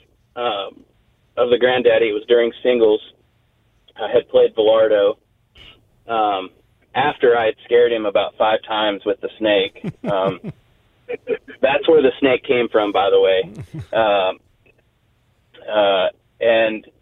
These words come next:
Speaker 1: I called my grandfather. We were on the bus back from, uh, from the hideaway, and, uh, I told, well, he had hung on, you know, until he made it till about ten days until I,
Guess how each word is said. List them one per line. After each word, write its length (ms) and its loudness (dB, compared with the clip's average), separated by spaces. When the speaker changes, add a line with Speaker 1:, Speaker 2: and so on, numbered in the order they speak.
Speaker 1:
I 120 -2
called 420 0
my 160 -6
grandfather. 420 0
We 80 2
were 80 4
on 80 0
the 80 -4
bus 240 0
back 340 -2
from, 360 -2
uh, 320 -12
from 120 0
the 80 0
hideaway, 560 2
and, 300 0
uh, 280 -2
I 100 0
told, 320 2
well, 180 2
he 200 0
had 120 4
hung 260 0
on, 280 0
you 80 -4
know, 200 2
until 340 -2
he 140 -4
made 220 2
it 140 0
till 120 2
about 240 -2
ten 180 -4
days 300 2
until 260 -4
I, 160 -6